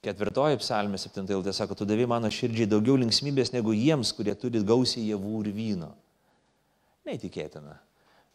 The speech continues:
Šventas raštas kalba tokį dalyką, kad Dievas, <laughs> priešingai negu, e, kažkokia religija mums diktuoja, ta tradicinė tokia kažkokia religinė sąmonė mums diktuoja,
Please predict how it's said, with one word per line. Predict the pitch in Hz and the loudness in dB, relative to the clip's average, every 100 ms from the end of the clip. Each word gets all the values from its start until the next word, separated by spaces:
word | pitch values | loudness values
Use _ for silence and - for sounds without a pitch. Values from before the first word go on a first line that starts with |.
| - - | -20 -6
Šventas | 160 160 131 | -4 -2 -2
raštas | 143 135 135 123 | 0 -2 -2 -6
kalba | - 127 123 | -4 -2 0
tokį | 120 117 117 | -2 -4 -2
dalyką, | 113 117 110 | 0 0 -2
kad | 104 98 - | -4 -8 -10
Dievas, | 101 120 143 139 120 - - - - - - | -6 2 4 4 2 0 -6 -12 -14 -16 -18
<laughs> | - - - - - - | -20 -20 -20 -20 -20 -4
priešingai | 139 156 143 117 107 | 2 2 2 0 2
negu, | 110 104 107 - - - _ | 2 4 2 0 -8 -20 _
e, | - 92 87 85 78 - _ _ _ _ _ _ _ - | -6 0 0 0 -6 -16 _ _ _ _ _ _ _ -16
kažkokia | 87 - 71 104 - _ _ _ _ | -12 -8 -8 -8 -12 _ _ _ _
religija | 113 113 127 160 151 127 | 0 4 4 4 0 0
mums | 110 101 - - - - - | -2 -2 -4 -10 -20 -20 -12
diktuoja, | 107 - 113 98 90 | -12 -8 -2 0 -2
ta | 85 | -4
tradicinė | - 92 120 139 131 113 | -10 -2 -2 0 -4 -4
tokia | 110 113 95 | -6 -8 -12
kažkokia | - 104 | -8 -4
religinė | 107 127 120 104 | -2 0 -2 -4
sąmonė | - 117 127 110 | -6 -6 -4 -2
mums | 107 101 98 | -2 -2 -4
diktuoja, | - 95 90 90 | -6 -4 -2 -2